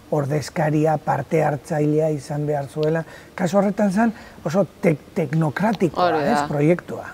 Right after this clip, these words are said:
Speaker 2: Hori da, gero askoz ez zaba-, zabalagoa bihurtu,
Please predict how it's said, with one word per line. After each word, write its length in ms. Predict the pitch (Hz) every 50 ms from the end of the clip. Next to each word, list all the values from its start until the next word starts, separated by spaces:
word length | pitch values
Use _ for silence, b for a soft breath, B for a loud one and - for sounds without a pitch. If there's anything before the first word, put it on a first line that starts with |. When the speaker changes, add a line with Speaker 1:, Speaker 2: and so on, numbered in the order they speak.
| - - -
Speaker 2:
Hori 120 | - 139 139
da, 100 | 151 151
gero 200 | 139 143 143 156
askoz 340 | 160 - - - 165 - 175
ez 80 | 165
zaba-, 240 | - - 143 139 - - - - - - - - - - - - - -
zabalagoa 720 | - - - 151 151 151 147 151 156 170 175 170 160 - - - -
bihurtu, 460 | 139 143 147 156 151 - - 160